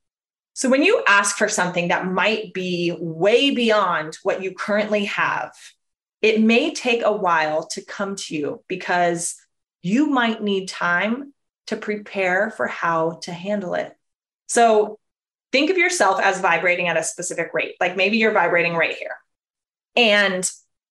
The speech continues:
everything that you have in your life is a match for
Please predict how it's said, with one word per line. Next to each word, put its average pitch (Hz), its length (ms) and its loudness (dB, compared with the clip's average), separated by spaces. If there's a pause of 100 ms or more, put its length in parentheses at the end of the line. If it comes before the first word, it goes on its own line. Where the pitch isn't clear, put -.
(220)
everything 294 560 0
that 220 180 0
you 208 120 -2
have 202 380 2
in 220 200 -2
your 226 200 2
life 156 360 -2 (360)
is 208 140 -2
a 214 40 0
match 185 380 -2
for 170 340 -2